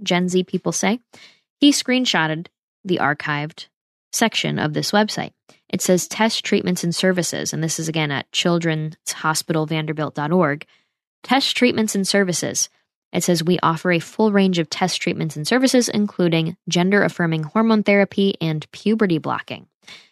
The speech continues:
Now, if you've seen What is a Woman from Daily Wire, you would know that some of the drugs used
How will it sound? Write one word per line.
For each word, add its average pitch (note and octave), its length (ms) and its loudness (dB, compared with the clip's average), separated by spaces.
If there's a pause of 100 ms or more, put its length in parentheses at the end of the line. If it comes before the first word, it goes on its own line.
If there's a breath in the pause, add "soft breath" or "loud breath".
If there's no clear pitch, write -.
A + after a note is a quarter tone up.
Now, F3+ 120 2
if F3 120 -2
you've F3 180 0
seen G#3 360 0
What E3+ 140 0
is D#3+ 140 -4
a D3+ 80 -6
Woman F3 640 -2 (120)
from E3+ 200 -2
Daily D#3 260 -2
Wire, F3+ 400 2
you E3 200 0
would E3 160 0
know D#3 200 -4
that D3+ 240 -6
some E3 200 -4
of D#3+ 120 -6
the D3+ 80 -6
drugs F3 560 2
used D3 520 -4